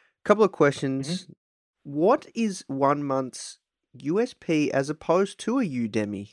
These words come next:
Speaker 1: Like, how do you guys position yourself as being a, an alternative?
Speaker 2: So, yeah, I mean, we get this question a lot, and it's, it, mostly because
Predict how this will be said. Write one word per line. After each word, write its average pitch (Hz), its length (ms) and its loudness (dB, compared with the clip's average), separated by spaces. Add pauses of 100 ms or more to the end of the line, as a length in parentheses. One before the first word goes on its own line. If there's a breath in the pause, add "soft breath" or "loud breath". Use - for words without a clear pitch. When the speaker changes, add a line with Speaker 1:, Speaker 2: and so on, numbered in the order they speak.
Speaker 1:
Like, 123 180 -8
how 185 140 0
do 214 100 -4
you 202 140 -6
guys 160 540 0 (260)
position 156 440 0
yourself 139 480 0
as 131 100 -4
being 131 300 -2
a, 123 120 -2 (120)
an 123 140 0
alternative? 147 840 -4 (1000)
Speaker 2:
So, 208 200 4 (560)
yeah, 147 320 6
I 139 80 -2
mean, 139 240 -8
we 156 120 -2
get 185 180 -2
this 175 80 -8
question 143 560 -8
a 123 60 -2
lot, 117 440 -2
and 127 200 -10 (100)
it's, 147 220 -4 (720)
it, 131 140 -4 (260)
mostly 202 440 4
because 143 300 2